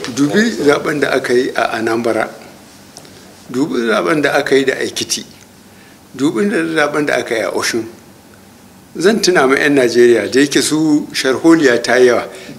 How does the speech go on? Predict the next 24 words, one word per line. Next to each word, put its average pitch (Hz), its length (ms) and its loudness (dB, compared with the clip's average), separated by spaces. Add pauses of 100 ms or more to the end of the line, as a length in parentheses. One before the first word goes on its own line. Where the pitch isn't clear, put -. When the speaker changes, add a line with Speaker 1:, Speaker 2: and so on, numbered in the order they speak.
(140)
Speaker 2:
abin 151 260 2
da 139 80 -2
suka 139 180 -2
ga 127 140 4
dama 135 300 2
suke 131 300 0
magana, 117 440 0
ba 139 200 2
a 143 40 -4
tsayawa 123 320 0
a 117 60 -2
yi 110 60 -4
zurfin 117 340 -4
tunani. - 380 -10 (920)
Anambra 160 720 2 (560)
suka - 380 0
zo 117 120 6
suna 117 280 -2
ta 117 120 -6
kokowa, 107 540 -6 (580)
wai 127 140 4
su 135 220 -4
Abga, 123 400 -2 (100)
wato 110 400 0